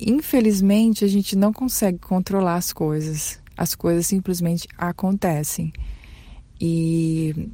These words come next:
e pelo fato que acontece, a gente não precisa tá extremamente preparado, mas a gente pode estar seguro, seguro de, de nós mesmos, né? De poder, é, ter uma vida bem, né? Bem feliz e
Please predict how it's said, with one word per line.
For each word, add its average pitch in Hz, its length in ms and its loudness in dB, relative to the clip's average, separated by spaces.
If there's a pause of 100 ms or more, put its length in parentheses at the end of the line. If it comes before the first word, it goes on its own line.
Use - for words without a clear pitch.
e 180 100 0
pelo 190 200 2
fato 175 360 2
que - 140 2
acontece, 202 960 0 (160)
a 180 100 2
gente 185 300 -2
não 185 80 2
precisa 233 240 -2
tá 196 180 -2 (280)
extremamente 190 680 2
preparado, 170 800 0 (600)
mas 165 160 2
a 170 40 2
gente 175 140 -2
pode 175 240 0
estar - 160 -4
seguro, 214 640 0 (160)
seguro 190 360 0
de, 196 320 0
de 185 180 0
nós 202 280 4
mesmos, 175 500 0
né? 202 320 0
De 160 480 -4 (320)
poder, 160 560 0 (640)
é, 156 420 -2 (380)
ter 180 100 2
uma 190 180 2
vida 208 540 2 (280)
bem, 208 460 2 (280)
né? 180 320 2
Bem 185 480 2 (260)
feliz 190 560 2
e 160 380 -2